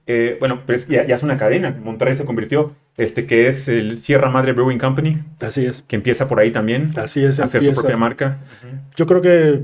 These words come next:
Speaker 2: Sierra Madre empezó por ahí del dos mil diez, si no mal recuerdo,
Speaker 1: No,
Speaker 2: dos mil diez.
Speaker 1: antes, es que yo vi ahí la
Speaker 2: Poquito
Speaker 1: final
Speaker 2: antes.
Speaker 1: de Monterrey contra,
Speaker 2: Ok.
Speaker 1: contra Morelia en el dos mil tres.
Speaker 2: Ok.
Speaker 1: En el Sierra Madre, en el
Speaker 2: Ahí,
Speaker 1: dos mil tres.
Speaker 2: ellos hacían o hacen su propia cerveza y la venden ahí.
Speaker 1: Ahí.
Speaker 2: Así es.
Speaker 1: Sí,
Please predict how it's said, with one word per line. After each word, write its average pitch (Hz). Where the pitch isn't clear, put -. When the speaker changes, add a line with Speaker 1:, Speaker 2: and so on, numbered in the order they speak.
Speaker 2:
Sierra 151
Madre 165
empezó 147
por 143
ahí 143
del 139
dos 123
mil 139
diez, 143
si 143
no 135
mal 143
recuerdo, 135
Speaker 1:
No, 123
Speaker 2:
dos 120
mil 131
diez. 135
Speaker 1:
antes, 127
es -
que -
yo 143
vi 139
ahí 139
la 139
Speaker 2:
Poquito 139
Speaker 1:
final 135
Speaker 2:
antes. 139
Speaker 1:
de 139
Monterrey 117
contra, 110
Speaker 2:
Ok. -
Speaker 1:
contra 113
Morelia 123
en 113
el 110
dos 107
mil 120
tres. 135
Speaker 2:
Ok. 127
Speaker 1:
En 113
el 110
Sierra 123
Madre, 123
en 127
el 123
Speaker 2:
Ahí, 120
Speaker 1:
dos 135
mil 175
tres. 185
Speaker 2:
ellos 180
hacían 165
o 139
hacen 151
su 143
propia 151
cerveza 143
y -
la 139
venden 131
ahí. 113
Speaker 1:
Ahí. 110
Speaker 2:
Así 120
es. 117
Speaker 1:
Sí, 131